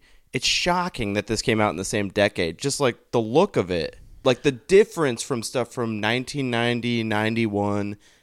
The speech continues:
to nineteen ninety-eight, like, the actual how it looks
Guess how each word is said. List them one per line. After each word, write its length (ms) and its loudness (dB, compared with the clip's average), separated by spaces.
to 80 -2
nineteen 340 0
ninety-eight, 720 0
like, 340 -2
the 180 -4
actual 680 2
how 300 6
it 120 0
looks 520 0